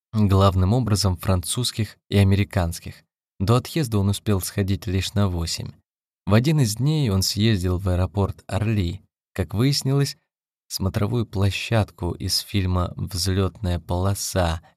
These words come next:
Криса Маркера закрыли для посещений, а терминал за прошедшие десять лет расширился,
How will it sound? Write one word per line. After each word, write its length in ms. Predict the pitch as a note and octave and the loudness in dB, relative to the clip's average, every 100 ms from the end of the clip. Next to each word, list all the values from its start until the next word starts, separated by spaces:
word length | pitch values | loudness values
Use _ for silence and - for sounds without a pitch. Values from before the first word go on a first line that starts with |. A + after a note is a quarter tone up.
| _ | _
Криса 400 | F#2 F2+ - F2+ | -2 -2 -2 -2
Маркера 580 | G#2 C3+ - F2+ E2 E2 - - - | 0 -2 -4 -4 -4 -6 -16 -20 -10
закрыли 680 | F2 A2 B2+ A#2+ A2+ G2+ F#2 | -2 0 0 0 2 2 2
для 260 | F#2 F#2 | 0 0
посещений, 920 | F2+ F#2 - F#2 - F#2+ F2 E2+ E2+ - - - _ | -2 -2 -2 -4 -4 -2 -2 0 -4 -8 -20 -20 _
а 140 | - F2 | -4 -2
терминал 720 | - F#2+ G#2 B2 E3 D#3+ F#2 - _ | -2 0 2 2 2 0 -2 -8 _
за 180 | F#2 F2 | -6 -4
прошедшие 640 | E2+ G2 - A2+ G#2 - F#2+ | 0 0 0 0 0 -2 -2
десять 520 | F2+ G2 - F2 - | 0 -2 -2 -4 -4
лет 360 | G2+ A2 G2+ - | 0 2 0 -2
расширился, 960 | F#2+ - - D3+ B2 F2+ E2+ - - | -2 -2 -2 0 0 0 -4 -8 -10